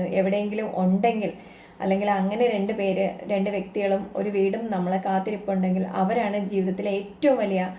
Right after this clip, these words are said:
ലക്കി ആയിട്ടുള്ള മനുഷ്യരെന്നാണ് ഖലീൽ ജിബ്രാൻ അദ്ദേഹത്തിൻ്റെ കവിതയിൽ പറഞ്ഞിട്ടുള്ളത്. ശരിക്കും സത്യമായിട്ടുള്ളൊരു കാര്യമാണ്. അതുകൊണ്ട് തന്നെ ഞാനിപ്പോൾ ഈ വിഷയം ഇവിടെ പറഞ്ഞത്, എനിക്ക് ഒരുപാട് കമൻസ്, "എൻ്റെ അമ്മ അങ്ങനെയാണ്", ടോക്സിക് ആയ ആൾക്കാരെ പറ്റിയൊക്കെ ചെയ്യുമ്പോൾ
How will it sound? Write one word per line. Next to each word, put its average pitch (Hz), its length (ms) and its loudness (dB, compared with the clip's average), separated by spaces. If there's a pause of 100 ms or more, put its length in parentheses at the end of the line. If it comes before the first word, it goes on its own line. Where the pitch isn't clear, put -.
(520)
ലക്കി 202 420 0
ആയിട്ടുള്ള 190 560 4
മനുഷ്യരെന്നാണ് 185 880 0
ഖലീൽ 196 420 0
ജിബ്രാൻ 190 360 2
അദ്ദേഹത്തിൻ്റെ 185 440 0
കവിതയിൽ 185 480 0
പറഞ്ഞിട്ടുള്ളത്. 170 500 -2
ശരിക്കും 247 420 0
സത്യമായിട്ടുള്ളൊരു 196 800 0
കാര്യമാണ്. 165 400 -2 (320)
അതുകൊണ്ട് 208 440 6
തന്നെ 196 180 0 (500)
ഞാനിപ്പോൾ 233 340 4
ഈ 254 200 2
വിഷയം 269 320 0
ഇവിടെ 254 240 8
പറഞ്ഞത്, 233 380 2 (140)
എനിക്ക് 233 640 0
ഒരുപാട് 220 500 2
കമൻസ്, 214 400 -2
"എൻ്റെ 220 240 4
അമ്മ 208 240 2
അങ്ങനെയാണ്", 202 600 0
ടോക്സിക് 202 440 2
ആയ 208 160 2
ആൾക്കാരെ 202 400 0
പറ്റിയൊക്കെ 208 360 -4
ചെയ്യുമ്പോൾ 208 420 -2